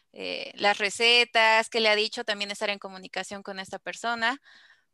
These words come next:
porque nos, yo, yo pongo el ejemplo como cuando trabajas con una persona que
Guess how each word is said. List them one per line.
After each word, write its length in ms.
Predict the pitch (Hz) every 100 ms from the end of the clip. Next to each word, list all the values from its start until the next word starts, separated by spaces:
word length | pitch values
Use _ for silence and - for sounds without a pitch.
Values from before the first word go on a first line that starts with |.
| _ _ _
porque 840 | 247 262 277 - 277 269 269 269 - _ 262 _ _ _ _ - -
nos, 260 | 254 254
yo, 160 | 240 277 285 277
yo 160 | - 277
pongo 220 | 311 311
el 80 | 311
ejemplo 340 | 254 247 269
como 480 | 277 240 220 214 202 -
cuando 260 | 226 226
trabajas 420 | 233 233 247 285
con 160 | - 247
una 160 | 247 254
persona 480 | 220 214 226 233
que 720 | 240 - 233 233 233 240 240